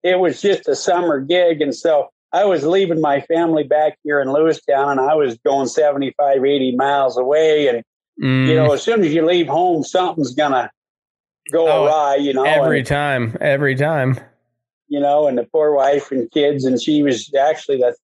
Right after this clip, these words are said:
Speaker 1: the one summer she was pregnant while I was gone, you know, and
Speaker 2: Oh.
Speaker 1: relation-, relationally, I'll admit it probably wasn't the wisest <laughs> choice I've ever
Speaker 2: Well,
Speaker 1: made.
Speaker 2: I,
Speaker 1: But
Speaker 2: let me tell you, when I moved out here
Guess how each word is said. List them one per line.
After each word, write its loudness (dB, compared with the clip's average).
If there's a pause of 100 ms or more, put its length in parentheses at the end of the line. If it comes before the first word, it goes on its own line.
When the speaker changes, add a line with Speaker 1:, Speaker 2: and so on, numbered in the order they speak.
Speaker 1:
the -4
one 0
summer 0
she -4
was 0 (120)
pregnant 0
while 2
I 0
was 0
gone, 0
you 0
know, 2
and -2 (320)
Speaker 2:
Oh. -2 (220)
Speaker 1:
relation-, -2 (200)
relationally, 0
I'll 2
admit 0
it 0
probably 0
wasn't 0
the -2
wisest -2
<laughs> -4
choice 0
I've 0
ever 2
Speaker 2:
Well, 0
Speaker 1:
made. 2
Speaker 2:
I, -2
Speaker 1:
But -2
Speaker 2:
let 0
me -2
tell -2
you, 0
when -2
I -2
moved -2
out 0
here -2